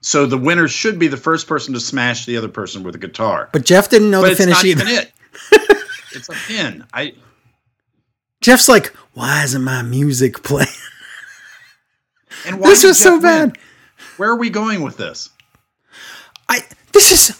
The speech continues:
Speaker 2: okay, Larry, this is a feud over an, a retcon m-, memory mistake or a dumb
Speaker 1: That we,
Speaker 2: heel
Speaker 1: that we're supposed
Speaker 2: that,
Speaker 1: to forget about. Should have.
Speaker 2: that re-, that thinks that things happen that didn't.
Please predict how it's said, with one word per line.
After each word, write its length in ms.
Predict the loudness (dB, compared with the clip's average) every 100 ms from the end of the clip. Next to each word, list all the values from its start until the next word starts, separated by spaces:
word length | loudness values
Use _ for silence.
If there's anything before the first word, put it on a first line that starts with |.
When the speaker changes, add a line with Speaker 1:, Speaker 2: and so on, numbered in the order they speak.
| -8
Speaker 2:
okay, 200 | -6 -4
Larry, 240 | -2 -4 -8 -20 _
this 180 | -2 0
is 120 | 0
a 60 | 0
feud 540 | -2 -2 0 0 -2 -8 _ _
over 500 | 4 4 6 4 4 -2 _ _ 2
an, 160 | 4
a 180 | 6 4
retcon 880 | 4 4 4 2 2 6 6 6 2 -6 _ _ _ _
m-, 200 | -6 -6 2
memory 580 | 6 8 8 8 6 4
mistake 680 | 4 2 2 2 2 0
or 140 | 2 2
a 40 |
dumb 420 | 2 4 6 6
Speaker 1:
That 120 | 6 4
we, 80 | 4
Speaker 2:
heel 160 | 4 4
Speaker 1:
that 140 | 2
we're 80 | 0
supposed 260 | -10 -2 2
Speaker 2:
that, 80 | 2
Speaker 1:
to 60 |
forget 280 | 0 -8 -6
about. 320 | -4 -6 -8 -14
Should 220 | -18 -16
have. 180 | -18 -20 _ _ 0
Speaker 2:
that 180 | 2
re-, 140 | 6 4
that 360 | 4 0 0
thinks 360 | 0 0 0 0
that 260 | -2 -4 0
things 240 | 2 2
happen 300 | 2 2 2
that 120 | 0
didn't. 240 | 2 0